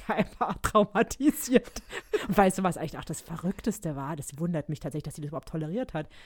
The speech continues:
Früher gab's ja noch nicht zig Telefonleitungen, da hattest du halt eine Nummer. Und meine Mutter hatte ja auch eine Buchbinderei, das heißt, das war ja auch die Nummer, wo Kunden angerufen haben. Also da wundere ich mich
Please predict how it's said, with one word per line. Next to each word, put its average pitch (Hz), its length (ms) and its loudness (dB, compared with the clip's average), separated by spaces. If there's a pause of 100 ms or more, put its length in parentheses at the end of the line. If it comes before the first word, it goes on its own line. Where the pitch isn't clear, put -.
(100)
Früher 180 220 2
gab's 170 240 -2
ja 170 80 0
noch 156 160 -2
nicht 165 220 -4
zig - 180 -2
Telefonleitungen, 156 760 0
da 147 100 -4
hattest 156 220 -6
du 165 40 0
halt 151 200 -2
eine 160 240 0
Nummer. 180 360 -2 (1120)
Und 180 100 0
meine 170 200 0
Mutter 160 280 -2
hatte 160 220 -4
ja 151 320 -4
auch 147 460 -6
eine 156 120 -8
Buchbinderei, 156 800 -6
das - 220 -6
heißt, 151 180 -8
das - 120 -10
war 147 60 -8
ja 160 140 -4
auch - 100 -14
die 175 120 -6
Nummer, 156 260 -2
wo 156 80 -4
Kunden - 520 -2
angerufen 147 640 -6
haben. 131 360 -10 (580)
Also - 140 -6 (100)
da 180 300 -4
wundere 226 280 0
ich - 120 -8
mich 170 180 -2